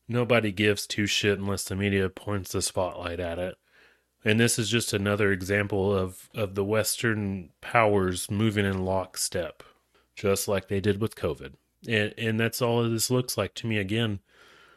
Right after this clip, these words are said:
the response and then the heightened awareness after <laughs> covid. We went from doing anything to save one life <laughs> matters to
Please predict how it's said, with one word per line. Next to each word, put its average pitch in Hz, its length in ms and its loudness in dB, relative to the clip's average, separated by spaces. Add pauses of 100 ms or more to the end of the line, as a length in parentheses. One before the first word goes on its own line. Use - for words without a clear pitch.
(160)
the 127 120 8
response 117 920 4 (100)
and 113 200 2
then 107 380 2
the 101 120 0
heightened 113 440 0
awareness 107 580 2
after 107 360 0
<laughs> - 220 -4
covid. 123 380 4 (480)
We 123 160 8
went 120 260 6
from 104 500 2 (280)
doing 127 300 6
anything 117 380 4
to 107 60 2
save 101 320 4
one 107 200 0
life 95 380 2
<laughs> 98 200 -2
matters 101 440 4
to 98 300 6